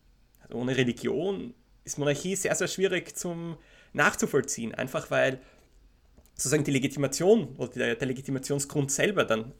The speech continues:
zum Verschwinden anfängt. Insofern stellt sich dann schon die Frage, dass man sagt, gut,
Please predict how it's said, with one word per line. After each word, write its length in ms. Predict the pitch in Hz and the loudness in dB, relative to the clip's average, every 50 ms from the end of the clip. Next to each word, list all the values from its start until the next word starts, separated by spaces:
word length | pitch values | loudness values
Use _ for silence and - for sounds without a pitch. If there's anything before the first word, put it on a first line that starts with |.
| - | -12
zum 160 | - - 143 | -8 -6 -6
Verschwinden 440 | 135 - 127 - - 127 117 - - | -4 -4 -2 0 2 2 0 0 -2
anfängt. 420 | - - - - - 104 107 - - - - - - - - - - - - | -4 -4 -4 -4 -6 -12 -12 -12 -16 -20 -20 -20 -20 -20 -20 -20 -14 -6 -2
Insofern 420 | 180 208 - 226 - - 190 180 | -2 0 0 0 0 2 0 0
stellt 180 | - - 165 165 | 0 -2 -4 -4
sich 120 | - - | -4 -4
dann 120 | - 156 | -4 -2
schon 180 | 151 - - 127 | 2 2 2 2
die 60 | - | 2
Frage, 380 | - - - 117 117 117 127 117 | 0 2 4 4 4 4 4 0
dass 140 | 117 - - | -4 -4 -4
man 80 | 135 | -4
sagt, 280 | - - 117 - - - | -4 -4 -6 -8 -6 -2
gut, 220 | - 180 - - | -2 -2 -2 -2